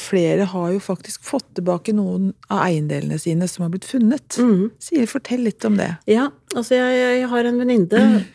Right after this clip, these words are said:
Speaker 2: som, eh, som hadde plutselig fått en telefon fra politiet, eh, og hvor hun hadde fått, eh, bilde av dattera sin konfirmasjons-, eh, konfirmasjonsbilde.
Speaker 1: Mm.
Speaker 2: Eh, og jeg snakket med en annen også som hadde fått, mm, flere,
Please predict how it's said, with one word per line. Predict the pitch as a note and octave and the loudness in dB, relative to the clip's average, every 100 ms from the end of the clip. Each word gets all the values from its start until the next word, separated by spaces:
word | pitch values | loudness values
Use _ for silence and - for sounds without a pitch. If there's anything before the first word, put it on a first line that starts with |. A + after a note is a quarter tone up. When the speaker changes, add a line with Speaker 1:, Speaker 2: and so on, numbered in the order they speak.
| _ | _
Speaker 2:
som, | - A#3+ A#3 A#3 | -10 -4 -2 0
eh, | A#3 A#3 A3+ | 0 0 -2
som | A3+ - A#3+ A#3+ | -4 -4 -2 0
hadde | A#3+ A3 B3 B3 - - | 0 2 2 2 -2 -8
plutselig | C4+ B3+ - A3 A#3 | -8 -6 -2 0 2
fått | G#3 | 0
en | G#3+ | 0
telefon | G#3 A3+ A3 B3+ D#4+ | 2 0 0 2 2
fra | F#4 C4 B3 | 2 2 0
politiet, | B3 B3 B3 A3 B3+ F4+ _ _ - _ _ | 0 -2 0 0 0 -2 _ _ -20 _ _
eh, | C#4+ B3 B3 | -4 0 0
og | A#3 A#3+ | 2 2
hvor | B3 | 2
hun | A#3 A3 | 2 2
hadde | G#3+ A3 | 2 0
fått, | - A3+ - | -2 -6 -4
eh, | G#3+ A3+ A3+ A3 | -2 0 2 0
bilde | G#3+ A3 G#3+ D3 E3 E3+ | 0 0 0 2 0 0
av | F3+ F#3 F#3 | 0 0 0
dattera | F#3+ F#3 - C3 C#3 | 0 -4 -4 -6 -4
sin | E3+ E3 D#3+ | -2 -2 -2
konfirmasjons-, | - F3 F3+ F3+ - D3 C3+ C3 - - | -4 -6 -2 -4 -2 -2 -2 -4 -12 -6
eh, | D3 C3+ C3 | -4 -2 -4
konfirmasjonsbilde. | E3+ G3 E3+ D3 C3 - D3 C3 D3+ - - | -6 -2 0 0 -2 0 0 2 -2 -2 0
Speaker 1:
Mm. | G3 D3 - _ _ _ - | 2 2 -2 _ _ _ -4
Speaker 2:
Eh, | A3 A3 | 0 2
og | A#3 | 2
jeg | A#3+ | 0
snakket | A3+ A#3 G3 | -2 -2 2
med | G3+ | 4
en | A3 | 2
annen | G#3 F#3+ A3 | 2 2 2
også | G#3 | 2
som | A3 | 0
hadde | A3 - | 0 -2
fått, | A3+ A3 - | -6 -6 -10
mm, | G3+ G3+ | -6 -6
flere, | G#3 - F#3 E3+ F3 A3 B3 A#3+ A3 | -6 -2 2 4 4 4 2 2 -2